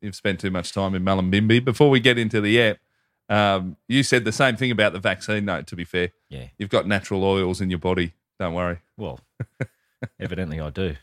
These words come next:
Speaker 2: Yeah. Passing rats like it's no one's business.
Speaker 1: Before we get in, <laughs> before we get stuck in, though, the Zoom background on your, uh, computer each week, it's always an interesting one. This week, uh,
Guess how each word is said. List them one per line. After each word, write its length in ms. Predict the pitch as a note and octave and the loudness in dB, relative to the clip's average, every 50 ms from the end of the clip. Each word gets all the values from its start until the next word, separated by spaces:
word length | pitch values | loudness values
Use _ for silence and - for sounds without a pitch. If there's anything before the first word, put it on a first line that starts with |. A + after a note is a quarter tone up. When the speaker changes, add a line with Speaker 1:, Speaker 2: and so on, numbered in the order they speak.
| _ _ _ _ _ _ _ _ - | _ _ _ _ _ _ _ _ -14
Speaker 2:
Yeah. 180 | - F2 D#2 D2 - _ _ _ _ - - - _ - - - _ - C#3 | -10 -10 -10 -10 -12 _ _ _ _ -20 -20 -20 _ -16 -18 -16 _ -10 -6
Passing 340 | - G#2 F2 - - E2+ D#2+ | -6 -4 -4 -6 -8 -6 -2
rats 400 | - - G3+ A2 G2 F3+ - - | 0 0 2 2 2 2 2 0
like 140 | D#2+ D2 - | -2 -6 -6
it's 140 | - - | -8 -8
no 160 | - G2 G#2 G2+ | -6 -4 -2 -2
one's 180 | F#2 F2 E2 - | -2 -4 -4 -4
business. 560 | - E2+ D#2+ D2 - D2+ C#2 - - - _ _ _ _ _ _ _ _ _ _ - - C#4+ - _ _ _ - - - - _ _ _ _ _ _ _ _ _ _ _ - - - - - - - - _ _ _ _ _ _ - | -4 -4 -4 -4 -6 -10 -10 -12 -14 -18 _ _ _ _ _ _ _ _ _ _ -10 -8 -8 -8 _ _ _ -20 -20 -20 -20 _ _ _ _ _ _ _ _ _ _ _ -20 -18 -18 -18 -18 -20 -20 -20 _ _ _ _ _ _ -8
Speaker 1:
Before 280 | A2+ G#2+ - C#3+ C3+ B2 | -6 -2 2 4 4 4
we 100 | B2 A#2 | 4 4
get 180 | G#2+ B2 A#2 | 4 4 4
in, 420 | - - - - A#3+ - - D#3+ B2+ | 4 4 4 4 2 2 2 0 -4
<laughs> 20 | |
before 260 | A#2+ A2 G#2+ - C3+ | -4 -2 0 2 2
we 80 | B2+ B2+ | 4 4
get 180 | A2 A2+ A2 A2 | 4 2 2 2
stuck 280 | - - A#2 G#2 G#2 A#2 | 2 4 4 4 4 2
in, 140 | A2+ A2+ | -2 0
though, 200 | G#2+ G2+ F#2+ G2 | 2 2 2 2
the 140 | G#2+ G#2+ A2+ | 2 0 -2
Zoom 260 | G2 G#2+ B2+ C3+ C3 | 0 2 2 2 4
background 540 | A#2 A#2+ A2+ A2 - B2 A2+ A2 B2 D3+ C#3+ - _ _ _ _ _ _ _ - | 4 4 2 2 2 2 2 2 0 -2 -4 -10 _ _ _ _ _ _ _ -6
on 200 | G#2 G#2+ G#2 G#2 | -4 -2 0 0
your, 260 | G2+ G2+ F#2+ F#2 F#2+ | 0 0 0 0 0
uh, 340 | F#2+ F#2 F#2 F#2 F#2 F2+ - - _ _ _ _ _ - - - _ | 0 0 0 -2 -2 -4 -6 -10 _ _ _ _ _ -20 -20 -20 _
computer 420 | - G2+ F#2+ F2 A2 G#2+ G2+ G2 G2 | -6 -6 -4 0 0 2 2 2 2
each 180 | E2 F2 - - | 0 0 -2 -2
week, 200 | F#2+ G#2 A2 - | -2 -2 -2 -2
it's 120 | - - | -2 -2
always 340 | A#2+ A2 G2+ F#2+ F2+ F2 - | 2 4 6 6 4 4 2
an 80 | G2+ G2 | -2 -2
interesting 460 | G#2 G2+ - G2+ - - G2 F#2 F#2 | -2 -4 -6 -8 -6 -6 -4 -2 0
one. 180 | G2 G#2 B2+ | 0 0 0
This 180 | D#3+ E3 D#3+ - | 0 0 0 2
week, 340 | C#3 A#2+ G#2+ A2 A2 - - _ _ _ _ _ _ _ _ _ - | 4 4 4 4 2 -2 -8 _ _ _ _ _ _ _ _ _ 0
uh, 640 | A2+ A#2+ A2+ A2+ A2+ A2+ A2+ A2+ A2+ A2+ A2+ A2 G2+ | 4 4 4 4 4 2 2 0 0 0 -2 -2 -4